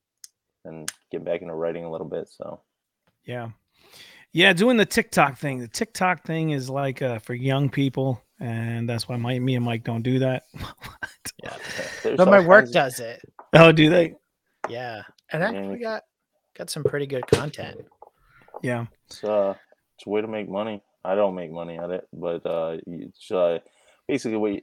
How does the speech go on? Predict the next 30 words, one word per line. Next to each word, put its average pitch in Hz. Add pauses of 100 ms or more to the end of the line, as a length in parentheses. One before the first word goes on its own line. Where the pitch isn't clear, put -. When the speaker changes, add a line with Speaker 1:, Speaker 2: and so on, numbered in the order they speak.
Speaker 1:
what 101
people 98
use 95
it -
for. 85
You, 87
there's 92
no 104
way 101
anybody 85
could 78
make 82
a 76
living 78
off 73
of 78
it, 80
but 80 (680)
a -
lot 95
of 90
people 95
use 92
it -
to 85
drum 92
up 80
business 90
for 85
their 80